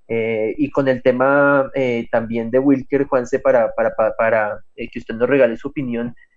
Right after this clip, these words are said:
creo que lo único rescatable es el tema de, de que Millonarios co-, conservará un porcentaje de su pase en una posible,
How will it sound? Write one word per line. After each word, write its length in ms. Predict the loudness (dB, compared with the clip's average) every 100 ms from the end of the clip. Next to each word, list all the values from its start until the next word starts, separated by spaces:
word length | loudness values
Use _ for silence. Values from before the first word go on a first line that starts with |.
| _ -2
creo 200 | -2 2
que 260 | 0 0 -2
lo 140 | 0
único 300 | 0 -2 0
rescatable 840 | 0 2 2 4 4 4 2 0 -2
es 200 | -6 -4
el 140 | -2
tema 300 | 0 2 4
de, 280 | 4 4 0
de 320 | -4 -4 -4 -8
que 60 |
Millonarios 680 | -14 -12 -6 -4 -2 -4 -6 -14 _
co-, 300 | -6 -6 -8
conservará 480 | -4 -2 0 2 2
un 100 | 2
porcentaje 500 | 0 -2 0 0 2
de 60 | 2
su 160 | 0
pase 400 | 2 2 2 -4 -6
en 120 | -8
una 160 | -6 -2
posible, 680 | -4 -4 -6 -4 -2 -4